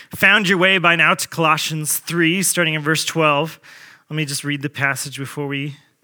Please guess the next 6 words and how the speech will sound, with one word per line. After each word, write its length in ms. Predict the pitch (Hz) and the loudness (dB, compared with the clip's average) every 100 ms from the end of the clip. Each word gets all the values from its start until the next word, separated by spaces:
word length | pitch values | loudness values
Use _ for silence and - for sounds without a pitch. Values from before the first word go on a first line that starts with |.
| _ 139 | _ -16
uh, 140 | 127 | -16
dive 400 | 123 139 135 127 | -6 -4 -4 -4
in. 320 | 135 131 147 - _ _ _ _ _ _ _ _ _ _ _ | -10 -10 -14 -16 _ _ _ _ _ _ _ _ _ _ _
"Put 160 | - 180 | -2 2
on 280 | 175 196 175 | 4 2 0
then, 340 | 127 131 143 | -4 -8 -12